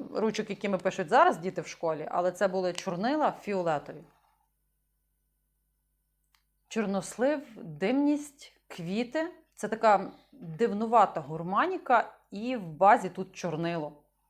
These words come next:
Фіолетове. Ну, це аромат, який асоціюється в мене прямо з таким конкретно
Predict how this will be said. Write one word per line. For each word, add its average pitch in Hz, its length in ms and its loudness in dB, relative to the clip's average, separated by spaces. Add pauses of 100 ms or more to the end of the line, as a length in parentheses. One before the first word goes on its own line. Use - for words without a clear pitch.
(160)
Фіолетове. 202 600 2
Ну, 185 120 -4
це 220 220 4
аромат, 220 420 2
який - 360 -8
асоціюється 196 600 -10
в 175 40 -8
мене 175 260 -4
прямо 165 340 -6
з 160 60 -18
таким - 360 -10
конкретно 185 760 -2